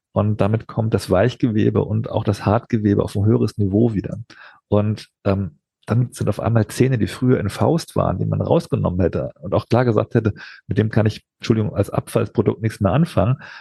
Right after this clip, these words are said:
die können dem Patienten und dir selber chirurgisch hinterher ganz schöne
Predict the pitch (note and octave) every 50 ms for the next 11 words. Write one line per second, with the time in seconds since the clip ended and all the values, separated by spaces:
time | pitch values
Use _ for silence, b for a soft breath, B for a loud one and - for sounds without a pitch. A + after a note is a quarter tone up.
0 | B B _ _ _ - A2 - - - A2+ B2+ D3 D3+ C3+ A#2 A2+ A2+ - G2+
1 | - - - A2 A2 B2 - A#2+ A#2+ A2 G#2+ G#2+ - G#2+ G2+ G2+ G#2+ A#2 B2 B2
2 | A2+ G#2+ - - - G#2 G#2+ G#2+ A2+ B2 A2 - - A2+ G#2+ - - G#2+ G2 -
3 | - A2+ - - - A#2+ A2+ A2 G#2+ G#2 G2+